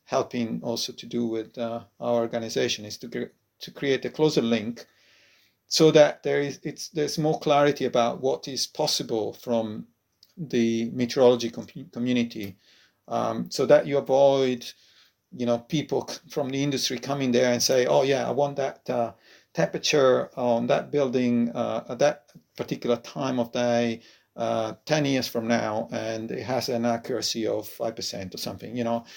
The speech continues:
And that's, I guess, a bit how it started, because you, you, you were getting all this kind of, uh, uh, sometimes, um, absurd, but they, they're absurd because obviously there is not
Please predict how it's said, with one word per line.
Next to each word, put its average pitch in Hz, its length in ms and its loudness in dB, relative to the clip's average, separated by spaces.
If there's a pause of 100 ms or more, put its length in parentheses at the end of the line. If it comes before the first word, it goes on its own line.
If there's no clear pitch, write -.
(420)
And 139 140 -2
that's, - 420 2 (920)
I 139 60 2
guess, - 500 4
a 143 80 -6
bit 139 380 -2
how 120 200 4
it 117 80 -4
started, 127 520 -2
because 117 320 -2
you, 123 200 -2
you, 127 200 -2
you 127 220 -4
were 131 120 -2
getting 139 380 0
all 135 120 0
this 147 140 0
kind 135 340 -4
of, 113 280 -4
uh, 107 240 -6 (840)
uh, 117 240 -4
sometimes, 117 880 0
um, 104 360 -2 (280)
absurd, 127 640 6
but 143 120 -4
they, 170 100 -4
they're 147 260 6
absurd 165 400 6
because 117 440 -2 (200)
obviously 117 320 -4
there 110 160 -2
is 110 160 -6
not - 440 -6